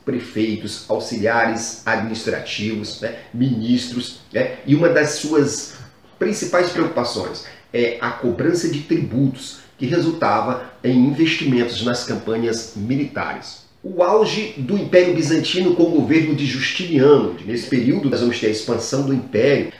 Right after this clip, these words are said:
porque um de seus objetivos era recuperar as terras do antigo Império Romano, e por isso ele realizou inúmeras campanhas no norte da África, na Península Ibérica, na Península Itálica, e ampliou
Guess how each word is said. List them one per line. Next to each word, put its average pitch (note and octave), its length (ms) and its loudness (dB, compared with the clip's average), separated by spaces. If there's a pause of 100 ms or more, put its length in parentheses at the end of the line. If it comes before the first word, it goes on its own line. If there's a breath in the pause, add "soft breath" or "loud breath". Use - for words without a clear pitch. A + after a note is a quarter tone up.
porque C3+ 380 0
um G#3 120 2
de - 100 -4
seus C3 280 2
objetivos B2+ 640 0
era A2+ 360 0
recuperar - 880 2
as A#2 360 -2
terras C3+ 460 0
do A#2 140 4
antigo D3 480 0
Império B2+ 460 0
Romano, A#2+ 640 4
e A#2+ 80 0
por B2 180 2
isso D#3 240 4
ele C3+ 120 2
realizou C#3 340 4
inúmeras C#3+ 400 2
campanhas B2 640 2
no F2+ 80 -6
norte C3 400 -2
da C#3 100 2
África, G#2+ 640 -2 (140)
na G2 160 -6
Península C#3 560 0
Ibérica, A2 720 2
na G2+ 100 -2
Península B2+ 560 -2
Itálica, A2 640 0 (220 loud breath)
e B2 320 2
ampliou D3 840 4